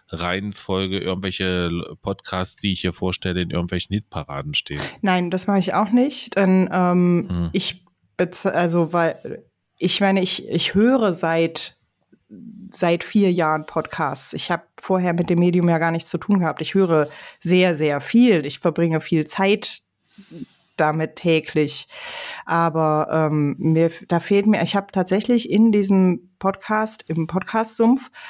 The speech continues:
Speaker 2: ähm, viel auch darüber gelernt, wie man Podcasts finden kann. Zum Beispiel, hast du schon mal von Fyyd gehört? F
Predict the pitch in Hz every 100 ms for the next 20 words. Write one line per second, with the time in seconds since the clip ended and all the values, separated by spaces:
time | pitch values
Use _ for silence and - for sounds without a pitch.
0 | - - - - 180 185 185 175 - _
1 | - - - - - 208 226 262 269 -
2 | 202 220 226 208 208 208 190 214 226 190
3 | 185 190 180 170 165 - _ 185 175 -
4 | 165 - - 233 240 208 196 185 170 147
5 | 151 240 - - 202 180 160 165 _ _
6 | _ _ _ _ _ _ _ - 143 147
7 | - 170 151 160 147 139 135 135 - 135
8 | 131 - - 269 302 294 - 185 143 151
9 | 135 135 - - - 220 -